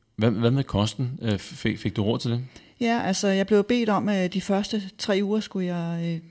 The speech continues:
Speaker 2: simpelthen registrere min, øh, kost, sådan så Niklas kunne se, hvad der var, jeg spiste, og kunne, kunne komme med råd til de ting.
Speaker 1: Og hvordan spiste du det dengang?
Speaker 2: Jamen, altså, jamen, jeg, som sagt har vi altid spist meget sundt, øh, men, øh,
Speaker 1: Men
Speaker 2: hvor
Speaker 1: du
Speaker 2: jeg
Speaker 1: var
Speaker 2: bare
Speaker 1: kommer
Speaker 2: spiste for meget.
Speaker 1: Du spiste for meget,
Speaker 2: Ja.
Speaker 1: ja.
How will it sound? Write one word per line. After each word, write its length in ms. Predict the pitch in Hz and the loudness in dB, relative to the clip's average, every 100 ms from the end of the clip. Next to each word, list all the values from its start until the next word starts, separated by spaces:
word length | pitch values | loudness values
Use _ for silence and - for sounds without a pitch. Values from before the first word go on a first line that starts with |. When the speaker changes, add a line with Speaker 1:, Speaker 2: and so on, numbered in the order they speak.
| - | -12
Speaker 2:
simpelthen 300 | - 180 185 | -6 -2 0
registrere 420 | 170 - 190 180 180 - _ - | 0 0 0 0 -4 -10 _ -8
min, 300 | 180 156 147 | -4 -2 -2
øh, 80 | 143 | -4
kost, 460 | - 202 214 - - - | -4 -4 -4 -8 -18 -20
sådan 260 | - 185 160 | -10 -6 -6
så 240 | - 175 | -4 -4
Niklas 320 | 160 175 185 - | -2 -4 -4 -6
kunne 120 | 185 | -4
se, 140 | 180 | -4
hvad 80 | 170 | -2
der 60 | 160 | -2
var, 60 | |
jeg 120 | 160 | -2
spiste, 520 | - - 185 196 - 180 | -2 -2 -2 -2 -2 -2
og 220 | 151 160 | -2 -4
kunne, 240 | - 160 151 | -4 -4 -4
kunne 220 | - _ - | -8 _ -6
komme 140 | 160 | -4
med 120 | 160 | 0
råd 180 | 170 - | 0 -2
til 380 | - 175 160 160 | -4 -4 -4 -4
de 60 | 180 | -6
ting. 220 | - - - - - - - - - - | -6 -8 -10 -20 -20 -20 -20 -20 -16 -4
Speaker 1:
Og 80 | 101 | 0
hvordan 220 | 101 139 | 4 4
spiste 280 | - 185 190 | 4 2 2
du 40 | |
det 60 | 123 | 0
dengang? 200 | 110 107 - | -2 -6 -2
Speaker 2:
Jamen, 180 | 220 208 | 4 4
altså, 280 | 185 202 196 226 | 4 0 0 0
jamen, 160 | 214 208 | 2 2
jeg, 120 | 196 - - - - | 0 -6 -14 -10 -6
som 140 | - | -4
sagt 280 | 208 240 - | -2 -2 -2
har 140 | 320 269 | -8 -2
vi 80 | |
altid 180 | 254 269 | -2 -2
spist 280 | - 294 277 | -4 -6 -2
meget 180 | 269 277 | 0 0
sundt, 380 | 277 277 - - | 0 -2 -6 -6
øh, 140 | 240 226 | -2 2
men, 220 | 220 214 | 4 4
øh, 420 | 220 202 190 180 | 2 2 0 0
Speaker 1:
Men 220 | 180 180 - - | -2 -4 -8 0
Speaker 2:
hvor 80 | |
Speaker 1:
du 60 | 117 | 4
Speaker 2:
jeg 80 | - | 6
Speaker 1:
var 40 | 117 | 6
Speaker 2:
bare 100 | 123 | 6
Speaker 1:
kommer 100 | - | 4
Speaker 2:
spiste 140 | - | 4
for 60 | 214 | 2
meget. 260 | 165 139 - 147 | 2 2 0 2
Speaker 1:
Du 60 | |
spiste 160 | 120 123 | 2 2
for 60 | |
meget, 160 | 113 98 | 4 4
Speaker 2:
Ja. 100 | 147 131 | 2 2
Speaker 1:
ja. 120 | 107 | -2